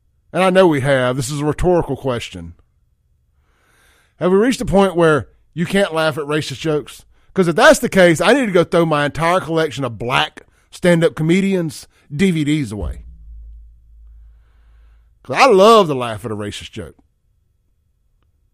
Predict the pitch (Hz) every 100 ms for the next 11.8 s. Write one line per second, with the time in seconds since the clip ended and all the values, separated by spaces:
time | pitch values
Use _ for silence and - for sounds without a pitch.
0 | _ 156 151 131 127 113 143 175 135 165
1 | 160 165 156 - - 160 147 123 120 107
2 | 147 180 139 170 170 170 160 131 _ _
3 | - 151 135 123 117 180 185 165 156 170
4 | 165 170 156 - _ _ _ _ _ _
5 | _ _ _ _ _ _ _ _ _ _
6 | _ _ _ _ _ _ _ - 180 175
7 | 170 - 185 175 175 165 139 _ _ -
8 | - 170 160 117 104 123 117 - 101 -
9 | - _ _ _ _ _ _ _ _ _
10 | - 208 135 180 226 160 131 123 - 113
11 | 104 113 101 107 85 101 73